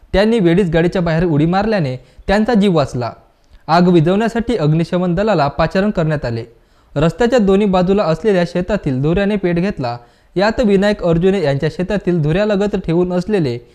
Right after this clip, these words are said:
पंचवीस क्लिंकर पाईपसुद्धा जळून खाक झाले. वृत्त लिहितावेळी या प्रकरणी पोलीस कार्यवाही सुरू होती. या घटनेत सुदैवाने जीवितहानी झालेली नाही.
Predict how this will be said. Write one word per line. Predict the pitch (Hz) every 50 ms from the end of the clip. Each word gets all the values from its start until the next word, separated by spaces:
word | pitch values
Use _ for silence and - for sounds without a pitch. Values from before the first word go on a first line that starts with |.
| _ _ - - -
पंचवीस | 190 202 196 - 277 262 - 294
क्लिंकर | 277 - 220 214 190 - 214 214
पाईपसुद्धा | 220 - 175 180 170 - - 160 156 180
जळून | 170 156 151 165 175 -
खाक | - 151 139 123 -
झाले. | 117 110 110 - - _ _ _ _ _ _ _ -
वृत्त | 156 160 202 202 - - 302 269
लिहितावेळी | 254 240 240 240 - 247 233 220 214 214 202 208
या | 180 160 165
प्रकरणी | 160 - 185 - 202 196 196 214
पोलीस | 202 - - 156 160 160 -
कार्यवाही | - 165 160 175 175 170 170 170 180
सुरू | 170 - 139 151 190 208
होती. | 202 208 - - 127 123 127 - _ _ _ _ -
या | 226 254
घटनेत | 226 214 233 226 - 233 240 247 240 -
सुदैवाने | - 156 151 165 175 185 190 185 185 196 185
जीवितहानी | 151 156 160 180 - - 143 139 156 170
झालेली | 156 139 123 127 135 139 156 160
नाही. | 147 120 104 107 104 101